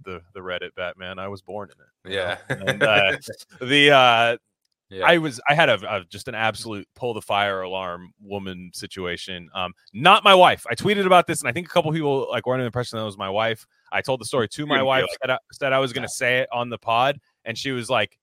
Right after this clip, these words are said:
Speaker 1: "You gotta make sure they know that's not me doing this." And I was like, "Fair
Speaker 2: Yeah.
Speaker 1: point," 'cause this does sound like something that, like, a wife would say to a husband.
Speaker 2: Mm-hmm.
Speaker 1: This was actually
Speaker 2: Not your
Speaker 1: um,
Speaker 2: wife, though. I knew right away. Yeah,
Speaker 1: No,
Speaker 2: I know,
Speaker 1: no,
Speaker 2: yeah.
Speaker 1: but they don't know. These people don't know. Th-, these
Speaker 2: Yeah.
Speaker 1: people, you know, it,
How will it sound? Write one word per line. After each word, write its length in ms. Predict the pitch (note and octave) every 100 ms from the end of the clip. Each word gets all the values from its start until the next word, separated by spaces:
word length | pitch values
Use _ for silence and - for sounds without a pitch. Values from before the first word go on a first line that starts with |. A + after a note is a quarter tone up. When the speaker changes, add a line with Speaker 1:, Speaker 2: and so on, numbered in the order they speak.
| _ _
Speaker 1:
"You 140 | A2
gotta 260 | C#3+ B2 G2+
make 160 | A2+ -
sure 180 | A#2 G2+
they 140 | F#2+
know 160 | F#2+ F2+
that's 220 | E2+ -
not 180 | E2+ E2+
me 160 | F2+
doing 240 | E2+ F2+ E2+
this." 160 | E2 C3
And 60 |
I 40 | C3+
was 60 |
like, 120 | C#3+ -
"Fair 120 | G3+
Speaker 2:
Yeah. 100 | -
Speaker 1:
point," 180 | F#3 - -
'cause 120 | A#2
this 120 | B2+
does 220 | D3 C3+
sound 160 | C#3+ B2
like 100 | G#2+
something 340 | A2+ G2 G#2
that, 120 | G#2+
like, 240 | G#2+ G2 _ _ _ -
a 80 | B2
wife 340 | C3 B2 -
would 160 | A2 -
say 160 | G2+
to 140 | F#2+ G2
a 60 |
husband. 360 | A2 B2 F#2 E2+ _
Speaker 2:
Mm-hmm. 140 | F#2
Speaker 1:
This 100 | A2+
was 100 | C3
actually 260 | C#3+ - C#3+
Speaker 2:
Not 160 | D3
your 140 | C3+ C3
Speaker 1:
um, 60 |
Speaker 2:
wife, 160 | A2 G2 -
though. 80 | E2+
I 220 | G#2+ A#2
knew 220 | A2 F#2+
right 140 | F2+ F2
away. 180 | E2+ F#2+
Yeah, 120 | E3+
Speaker 1:
No, 80 | E3+
Speaker 2:
I 300 | D3 C3+ B2+
know, 60 |
Speaker 1:
no, 100 | C#3+ C#3+
Speaker 2:
yeah. 60 | D3
Speaker 1:
but 160 | G3+
they 160 | F3 E3+
don't 180 | B2+ G#2
know. 120 | G#2+
These 160 | C#3+
people 180 | - G#2+
don't 160 | F2+ E2
know. 260 | E2 D#2 _
Th-, 200 | A#2 A2+
these 140 | A#2+ G2
Speaker 2:
Yeah. 160 | F#2
Speaker 1:
people, 260 | E2 F#2+ F2
you 100 | G2+
know, 140 | F2 F2
it, 280 | G#2 A#2+